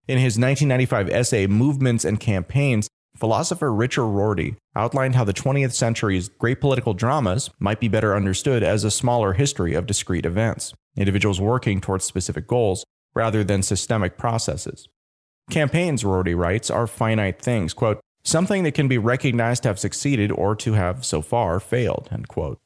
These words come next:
In contrast, movements, like Marxism or Christianity, are, quote, "too big and too amorphous to do anything that simple," end quote. Crypto is a movement. Bitcoin is at the center of a generational conflict looking to re-architect everything from money to the internet to people's diets.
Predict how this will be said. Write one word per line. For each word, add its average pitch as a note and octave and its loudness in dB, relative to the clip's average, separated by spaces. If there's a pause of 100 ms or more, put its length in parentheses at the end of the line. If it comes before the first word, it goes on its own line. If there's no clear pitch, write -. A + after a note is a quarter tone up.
(160)
In G#2+ -2
contrast, C3+ 0
movements, B2 0
like E2+ -4
Marxism G#2+ 0
or F2 -2
Christianity, G2+ -2
are, F2 -2
quote, G#2+ -2 (300)
"too F#3+ 0
big D3 2
and A2+ 0
too C#3 0
amorphous A#2 2
to - -2
do G2+ 2
anything G#2+ 0
that F2 -2
simple," - -4
end - -10
quote. - -8 (600)
Crypto E3+ 2
is B2+ 2
a C3 4
movement. B2 0 (320)
Bitcoin A2 0
is F#2+ 2
at G2+ 0
the - -4
center A2 0
of G2 2
a F#2+ 2
generational G2+ 0
conflict B2 0
looking G#2 0
to F#2 0
re-architect A2 0
everything G2+ -2
from F2 -4
money A2+ 2
to A2+ -2
the F2 -2
internet G2 0
to - -12
people's F2+ -4
diets. G2 -4